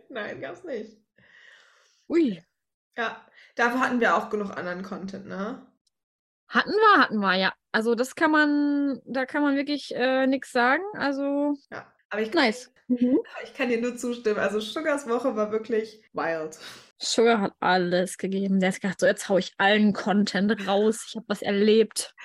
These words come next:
Speaker 1: Aber ich hoffe, er hatte Spaß. Es wirkte zumindest so, dass er sehr viel Spaß bei den ganzen, ähm, Games hatte und bei den Geschenkaustausch-Sachen.
Speaker 2: Ich glaube auch, dass er Spaß hatte.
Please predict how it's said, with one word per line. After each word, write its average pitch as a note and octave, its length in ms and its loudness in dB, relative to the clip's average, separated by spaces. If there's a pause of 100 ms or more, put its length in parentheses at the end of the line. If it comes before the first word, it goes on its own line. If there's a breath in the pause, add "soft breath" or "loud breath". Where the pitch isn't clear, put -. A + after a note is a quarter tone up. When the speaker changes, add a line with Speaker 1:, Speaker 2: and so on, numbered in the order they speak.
(220 loud breath)
Speaker 1:
Aber C#4+ 140 -2
ich D#4 160 -2
hoffe, F4 160 0
er D#4 120 -2
hatte E4 220 0
Spaß. B3+ 380 0
Es B3 140 -6
wirkte C4+ 280 -2
zumindest G#3 440 -6
so, A3 80 -2
dass G3 140 -2
er G#3+ 120 -2
sehr G#3+ 140 -2
viel A3 100 -4
Spaß G3+ 340 -4
bei G#3 60 -4
den G3 180 -4
ganzen, G3 480 -6
ähm, F#3+ 320 -4 (340 loud breath)
Games A3 440 0
hatte A3 320 0
und G3+ 180 -4
bei G3 260 0
den G3 240 -2
Geschenkaustausch-Sachen. G#3+ 2500 -4
Speaker 2:
Ich A3+ 60 -6
glaube B3+ 180 6
auch, G#3 100 2
dass A#3 140 2
er A3 60 -2
Spaß F#3+ 340 -4
hatte. G3+ 340 -4